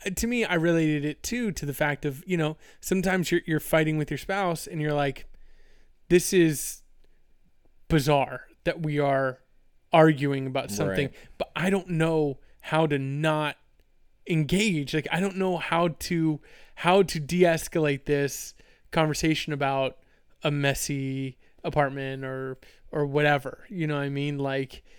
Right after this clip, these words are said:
Speaker 1: it's, it's out of control. It's out of my hands, you know?
Speaker 2: Right, and
Speaker 1: Or,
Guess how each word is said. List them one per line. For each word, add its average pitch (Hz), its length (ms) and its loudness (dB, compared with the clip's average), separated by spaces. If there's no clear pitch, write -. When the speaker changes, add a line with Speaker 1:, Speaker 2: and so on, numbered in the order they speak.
Speaker 1:
it's, - 260 -4
it's 180 140 -2
out 175 160 6
of 160 60 2
control. - 520 -4
It's - 100 -20
out 156 140 2
of 156 60 0
my 147 100 0
hands, 151 600 -8
you 147 100 -4
know? 143 280 -2
Speaker 2:
Right, 104 340 -2
and 120 140 -6
Speaker 1:
Or, 226 280 4